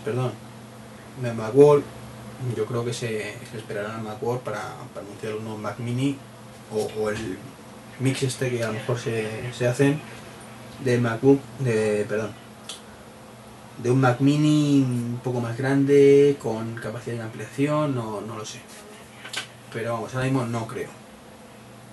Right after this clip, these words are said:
Ni como Word Morcin, ¿eh? O sea, no, no creo ni como eso. Eh, ¿lo nuevo Cinema Display? Pues podría ser un buen, un buen morcín.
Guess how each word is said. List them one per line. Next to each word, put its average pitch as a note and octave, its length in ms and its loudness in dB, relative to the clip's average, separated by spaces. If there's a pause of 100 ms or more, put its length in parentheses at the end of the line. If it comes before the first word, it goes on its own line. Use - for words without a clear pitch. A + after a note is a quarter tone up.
(280)
Ni A2+ 100 -6
como A2+ 260 -4
Word B2+ 240 4
Morcin, G#2 360 -8
¿eh? C3+ 160 -4 (380)
O - 20 -14
sea, G2+ 180 -12
no, A2+ 240 -8
no B2 120 -2
creo B2+ 180 -2
ni B2+ 80 0
como - 220 -8
eso. G#2+ 140 -12 (1900)
Eh, B2 340 4
¿lo B2 80 6
nuevo D#3+ 160 4
Cinema E3 300 2
Display? C#3+ 480 2
Pues - 680 -2 (1160)
podría B2 400 2
ser E3 100 -2
un C3 100 2
buen, A2 180 -2
un G#2 380 -6
buen A2+ 140 -6
morcín. B2+ 360 -4